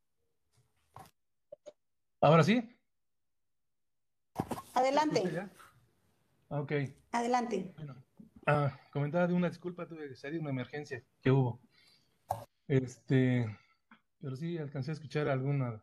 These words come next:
Speaker 1: de las, eh, eh, preguntas y respuestas. Bueno, para mí, en resumen, las instalaciones en este tipo de construcciones, primero ya lo habíamos comentado, no hay mucho que redundar, se requiere de considerar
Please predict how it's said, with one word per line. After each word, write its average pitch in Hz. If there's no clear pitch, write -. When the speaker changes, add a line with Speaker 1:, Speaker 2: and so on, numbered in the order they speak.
Speaker 1:
de 113
las, 113
eh, 104
eh, 123
preguntas 131
y 120
respuestas. 123
Bueno, 156
para 151
mí, 202
en 147
resumen, 170
las 135
instalaciones 143
en 143
este 151
tipo 139
de 143
construcciones, 139
primero 160
ya 156
lo 151
habíamos 151
comentado, 147
no 143
hay 147
mucho 143
que 131
redundar, 123
se -
requiere 143
de 127
considerar 131